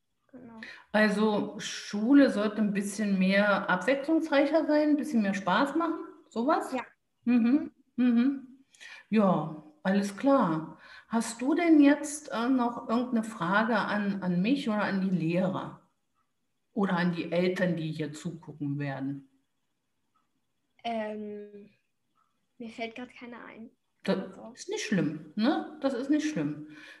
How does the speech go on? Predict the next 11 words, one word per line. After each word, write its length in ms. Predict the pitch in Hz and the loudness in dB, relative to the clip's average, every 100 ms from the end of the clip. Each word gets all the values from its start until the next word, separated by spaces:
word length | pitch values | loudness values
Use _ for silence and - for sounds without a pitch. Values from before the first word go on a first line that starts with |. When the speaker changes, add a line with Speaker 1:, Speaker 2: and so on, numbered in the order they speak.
| - | 0
Speaker 2:
Super. 680 | 294 285 - 156 - - - - - - _ | 0 0 -2 -2 -4 -10 -20 -20 -20 -20 _
Also, 840 | 214 262 262 214 175 151 170 - - | 4 6 6 4 0 -2 -6 -12 -4
Nell, 680 | 196 196 165 156 - - - _ _ - - _ - | 2 4 4 0 -6 -16 -20 _ _ -20 -20 _ 2
ich 240 | 262 277 | 4 4
denke, 720 | - 254 277 285 277 277 277 - - - _ _ _ _ _ _ - | 4 6 6 6 4 6 4 0 -14 -20 _ _ _ _ _ _ -2
du 160 | 226 214 | 0 2
wirst 240 | 214 214 | 0 -2
das 180 | 208 190 | -8 -2
alles 340 | 190 220 233 | 2 2 0
hinkriegen, 960 | 220 226 247 - 254 247 254 254 - - - - _ _ - | -2 -2 -2 -2 0 2 0 -2 -6 -18 -20 -20 _ _ -4
ne? 560 | 208 226 233 214 - | 0 2 0 -4 -16